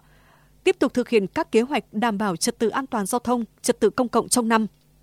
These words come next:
Về công tác quản lý nhà nước về trật tự an toàn xã hội, tăng cường nắm tình hình, quản lý cư trú, kiểm tra tạm trú, tạm vắng. Trong tuần đã kiểm tra hai mươi lăm lượt cơ sở kinh doanh có điều kiện,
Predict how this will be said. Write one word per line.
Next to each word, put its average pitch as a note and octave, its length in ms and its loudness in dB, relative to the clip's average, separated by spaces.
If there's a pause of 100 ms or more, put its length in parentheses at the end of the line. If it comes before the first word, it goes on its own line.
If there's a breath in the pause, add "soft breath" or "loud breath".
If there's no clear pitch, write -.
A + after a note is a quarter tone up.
(720 soft breath)
Về A#3+ 220 2
công C#4+ 180 -6
tác F4+ 220 -6
quản A3 140 -2
lý G#3 100 -4
nhà C#4 160 -6
nước B3 240 -2 (120)
về A#3+ 140 0
trật - 220 -6
tự A3 240 2
an - 140 -4
toàn G#3+ 180 -4
xã C#4 140 -6
hội, B3+ 260 0 (880 soft breath)
tăng D#4+ 140 0
cường A3 300 0
nắm G#3+ 140 0
tình C#4 160 -4
hình, G#3+ 260 -2 (240)
quản A3+ 160 2
lý G#3 80 0
cư D4+ 160 -4
trú, A#3+ 320 -2 (160)
kiểm A#3 160 0
tra C#4+ 180 -6
tạm A3+ 260 -4
trú, G#3+ 180 -2 (120)
tạm A3 140 0
vắng. G3+ 260 -2 (400 soft breath)
Trong C4+ 180 -2
tuần G3+ 240 -2
đã A3+ 100 -2
kiểm F#3+ 240 -4
tra C4+ 260 -8
hai D#4 120 -6
mươi D4+ 120 -2
lăm D4 140 -4
lượt A3+ 240 -2
cơ C#4 120 -2
sở A3 180 -2
kinh B3+ 200 -8
doanh B3+ 260 -6
có A#3+ 120 -4
điều C4+ 140 0
kiện, A3 240 0